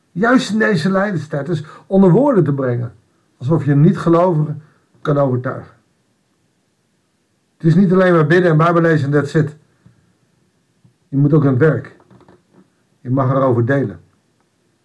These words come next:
Toen ik deze podcast maakte, had ik net een gesprek gehad met een stel wat gaat trouwen. En ze zegt, "Ja, weet je, als, als mensen vragen of ik van de kerk ben, dan zeg ik, 'Ja, alleen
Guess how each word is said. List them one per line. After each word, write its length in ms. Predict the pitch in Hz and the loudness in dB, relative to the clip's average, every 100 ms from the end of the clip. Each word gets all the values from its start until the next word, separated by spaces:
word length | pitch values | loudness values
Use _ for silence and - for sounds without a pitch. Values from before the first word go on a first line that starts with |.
| _ _ _ _ _ _ _ _ _ _ | _ _ _ _ _ _ _ _ _ _
Toen 120 | 120 | -8
ik 80 | 110 | -4
deze 240 | 127 117 | -2 -2
podcast 340 | - 156 156 - | -2 -2 -2 0
maakte, 360 | 151 143 - 123 - - _ | 0 0 -4 -12 -16 -20 _
had 120 | 131 | -4
ik 60 | |
net 140 | 131 147 | -2 -2
een 60 | |
gesprek 340 | 135 - 160 170 | -4 -4 -4 -2
gehad 240 | - 156 | -2 -2
met 140 | 143 127 | -2 -4
een 140 | 123 | -6
stel 300 | - 175 170 | -4 -2 0
wat 260 | 151 127 - - _ | 0 -2 -6 -20 _
gaat 200 | - 127 | -10 -6
trouwen. 380 | 160 190 135 - - _ _ _ _ | 0 0 0 -6 -16 _ _ _ _
En 100 | - | -10
ze 100 | 120 | -6
zegt, 220 | 123 151 | -2 -2
"Ja, 180 | 151 160 | 0 0
weet 200 | 151 180 | 0 0
je, 80 | 190 | 0
als, 220 | 170 127 - - - _ _ _ _ _ _ _ _ _ _ _ _ | -4 -4 -10 -20 -20 _ _ _ _ _ _ _ _ _ _ _ _
als 180 | 156 123 | -2 2
mensen 280 | 170 - | 2 0
vragen 340 | - 180 170 156 | -2 -2 0 -2
of 80 | 131 | -2
ik 60 | |
van 100 | 123 | -2
de 80 | 139 | -2
kerk 280 | 170 180 175 | 2 0 2
ben, 140 | 175 | 2
dan 100 | 170 | 2
zeg 160 | 156 165 | 0 0
ik, 120 | 135 | 0
'Ja, 280 | 196 190 170 - - | 0 0 -4 -10 -10
alleen 340 | - 175 175 | 0 2 2